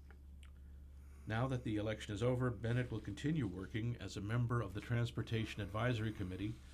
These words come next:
B H S Traffic Working Group, as a board member for the Foundation of Belmont Education and Belmont Ed-, After School Enrichment Collabor-, Collaborative, basec.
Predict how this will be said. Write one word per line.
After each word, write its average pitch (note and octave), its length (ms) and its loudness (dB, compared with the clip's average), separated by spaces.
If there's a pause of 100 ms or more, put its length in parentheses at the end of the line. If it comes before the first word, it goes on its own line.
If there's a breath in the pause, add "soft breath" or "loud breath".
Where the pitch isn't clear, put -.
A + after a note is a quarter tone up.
(260 soft breath)
B A2+ 180 6
H G#2+ 220 2
S G#2 160 0
Traffic G#2 440 0
Working G2 380 -2 (100)
Group, D#2+ 200 -6 (480 loud breath)
as F#2+ 240 -2
a F#2+ 80 0
board B2 400 2
member A#2+ 400 4
for G2+ 180 -4
the F#2 120 -2
Foundation A#2 760 2 (400 soft breath)
of E2 120 -10
Belmont A2 400 2
Education B2 760 0 (720)
and G2 220 -4
Belmont A#2+ 560 2
Ed-, A#2 180 0
After A2 300 -2
School A#2 320 0
Enrichment G#2+ 560 -2
Collabor-, G2 640 -2
Collaborative, F#2+ 520 -2 (260)
basec. - 440 -4